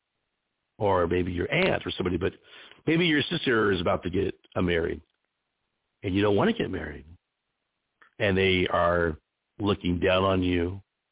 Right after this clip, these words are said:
and they'll say, "Well, if you don't get married, everyone's gonna think you're gay, or everyone's gonna think you're a weirdo, or everyone's gonna think you're a pariah in society."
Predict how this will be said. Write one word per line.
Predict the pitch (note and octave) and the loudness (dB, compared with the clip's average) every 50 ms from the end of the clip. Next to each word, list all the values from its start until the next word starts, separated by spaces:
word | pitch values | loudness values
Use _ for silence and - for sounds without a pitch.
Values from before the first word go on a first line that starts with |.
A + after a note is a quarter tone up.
| _ _ _ _ _ | _ _ _ _ _
and | - G2+ | -4 0
they'll | F#2+ F2+ E2+ | 0 0 0
say, | - G#2 F2+ | 0 0 0
"Well, | F2 F#2 E2+ | 0 0 -2
if | E2+ - | -2 0
you | G2+ A#2 | 0 2
don't | B2+ B2+ - | 2 2 0
get | - A#2+ G2 | 0 -2 0
married, | F2+ G2 A2 D3+ E3+ B2+ G2 F#2+ G2 G2+ - - _ _ _ _ _ _ _ _ _ | 0 0 0 0 0 0 0 -2 -2 -4 -8 -14 _ _ _ _ _ _ _ _ _
everyone's | A#2 A2+ G#2 G2 G#2 G2 G2+ | -2 0 2 2 2 0 0
gonna | G#2+ G2+ F#2 | 0 -2 -2
think | - - F#2 E2+ - | -2 -2 -4 -2 -2
you're | D3+ D#3+ | -4 -4
gay, | E3 A3+ A3 G#3+ G3 C#3 - - - - - _ _ _ _ _ _ - | -2 0 0 2 2 0 -2 -2 -6 -10 -16 _ _ _ _ _ _ -4
or | A2 | -2
everyone's | G2 F#2+ G2 G#2 G#2 | 0 0 0 0 0
gonna | A#2 A#2 A2 G2 | 0 -2 -2 -2
think | - - G#2+ G2+ G2 - | -4 -4 -4 -4 -4 -4
you're | - A2+ B2+ | -2 -2 0
a | D3 | 0
weirdo, | E3+ A3 A#3 A3+ G#3 C3+ - - - - - - - _ - | 2 2 2 2 2 0 0 -2 -2 -6 -10 -14 -18 _ -4
or | A2+ G2+ | -2 0
everyone's | G2+ G2+ G#2+ A2 G2 | 2 2 2 0 0
gonna | G#2+ A2+ G#2 - | 0 -2 -2 -2
think | - G#2 G2 F2+ - | -2 -2 -4 -2 -2
you're | C3 B2 | -2 -2
a | B2 | -2
pariah | - - F3 F3+ F#3+ G3+ A3 A3 G3 - F2 E2+ - - _ _ _ _ _ _ _ _ | -2 -2 0 2 2 2 2 2 2 0 0 -2 -4 -10 _ _ _ _ _ _ _ _
in | - G#2 | -6 -6
society." | - F#2+ F#2+ - G2 A2+ A2 G2+ F#2 E2 E2+ - | -6 -6 -6 -2 0 0 0 0 -2 -4 -6 -12